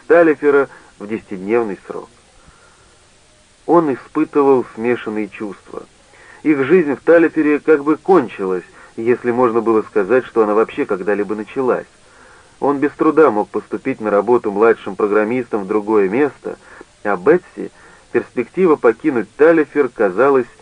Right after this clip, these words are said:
предвещала новую жизнь. Примерно в эти же дни Каверли получил телеграмму из Сент-Боттлса: "Приезжай немедленно". Этот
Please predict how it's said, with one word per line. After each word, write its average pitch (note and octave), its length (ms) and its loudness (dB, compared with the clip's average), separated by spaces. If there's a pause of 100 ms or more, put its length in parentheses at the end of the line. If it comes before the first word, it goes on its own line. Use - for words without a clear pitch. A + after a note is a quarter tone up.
(160)
предвещала G#2 600 -2
новую F2 380 -8
жизнь. E2+ 260 -18 (1080)
Примерно C#3 640 2
в G#2 180 -4
эти A#2+ 220 0
же F#2 160 -4
дни C#3 280 -2
Каверли E3+ 480 2
получил C3+ 440 -2
телеграмму C3+ 600 0
из A2+ 80 -4 (120)
Сент-Боттлса: A#2+ 960 0 (460)
"Приезжай G2 680 -4 (120)
немедленно". E2+ 640 -14 (1120)
Этот - 420 -4